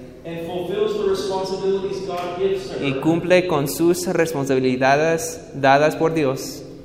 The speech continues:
Speaker 1: we can expect
Speaker 2: podemos es-, ah, tener la expectación
Speaker 1: that people will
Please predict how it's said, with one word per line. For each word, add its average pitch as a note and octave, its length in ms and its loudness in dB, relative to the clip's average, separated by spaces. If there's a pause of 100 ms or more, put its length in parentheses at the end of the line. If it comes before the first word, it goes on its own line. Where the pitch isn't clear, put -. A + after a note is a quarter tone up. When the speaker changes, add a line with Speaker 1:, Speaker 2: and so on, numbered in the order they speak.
(180)
Speaker 1:
we G3 220 -6
can F#3 120 -6
expect - 1040 -8
Speaker 2:
podemos D3 480 2
es-, - 580 -4
ah, C3 420 -2
tener C#3+ 460 0
la D3+ 160 4
expectación C#3 960 -6 (720)
Speaker 1:
that D3 240 -8
people D#3 320 -12
will C#3+ 180 -6